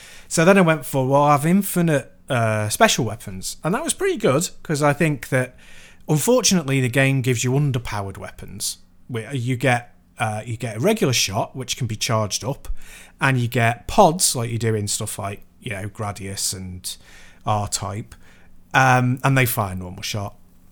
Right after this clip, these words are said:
And you get, like, a choice of a special weapon that is supposedly screen clearing, but some enemies don't get destroyed by it. So it's, it's, it's like a secondary weapon, but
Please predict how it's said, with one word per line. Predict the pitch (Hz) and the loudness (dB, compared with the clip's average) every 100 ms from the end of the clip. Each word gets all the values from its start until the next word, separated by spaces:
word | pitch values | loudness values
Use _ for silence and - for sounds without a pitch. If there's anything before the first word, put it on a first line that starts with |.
| - - - | -20 -10 -2
And | 165 147 143 | 4 6 4
you | 131 | 4
get, | 143 139 - | 4 4 2
like, | 127 120 - - | 0 0 -4 -6
a | 120 | 0
choice | - 135 120 | 2 2 2
of | 117 104 | 0 0
a | |
special | - 214 - | 2 2 2
weapon | 104 92 - 98 110 - | -2 -6 -12 -14 -16 -12
that | 113 - - - - - - | -12 -12 -20 -20 -20 -20 -6
is | 135 - - - | -2 0 0 -2
supposedly | - 131 - 147 151 139 127 127 | -2 -2 2 2 2 -2 -4 -2
screen | - 139 151 147 | 0 0 0 -2
clearing, | - 151 156 185 254 226 | -2 0 0 0 -4 -2
but | 135 117 - - - - 123 | 0 0 -2 -16 -18 -16 -12
some | - - 123 | -2 2 4
enemies | 123 123 113 107 | 4 4 2 0
don't | 113 107 | -4 -6
get | 107 - | -8 -6
destroyed | 113 - 113 104 | -6 -2 -2 -2
by | 101 101 | -6 -6
it. | 104 | -4
So | 160 | -2
it's, | 160 - | -2 -2
it's, | 233 185 - - - | -2 -2 -2 -6 -8
it's | - - | -4 0
like | 285 240 | 0 2
a | |
secondary | 196 214 196 180 131 | 4 4 2 0 2
weapon, | 135 151 - 120 113 | 4 4 4 0 0
but | - 123 113 | 0 0 0